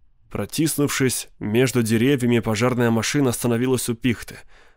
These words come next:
Пожарные достали лестницу и приставили к дереву, приладили страховку,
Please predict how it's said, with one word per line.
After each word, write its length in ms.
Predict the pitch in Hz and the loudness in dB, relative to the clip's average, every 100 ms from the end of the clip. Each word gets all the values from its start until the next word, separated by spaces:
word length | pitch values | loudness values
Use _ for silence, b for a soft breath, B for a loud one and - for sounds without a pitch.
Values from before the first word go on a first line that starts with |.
| b - | b -10
Пожарные 640 | - 113 131 123 120 113 | -6 0 2 2 2 2
достали 600 | 110 107 - 123 117 110 | 0 -2 -2 0 2 2
лестницу 540 | 113 135 - 113 - | 2 0 0 -4 -2
и 20 | 107 | -4
приставили 640 | 110 - 123 120 113 113 | -4 -4 -2 0 0 -2
к 100 | 113 | 0
дереву, 460 | 135 123 95 - - | 0 0 -4 -12 -8
приладили 500 | 113 120 127 117 113 | -2 2 2 2 -2
страховку, 680 | - 104 - 127 - 117 | -4 -6 -2 -2 0 -4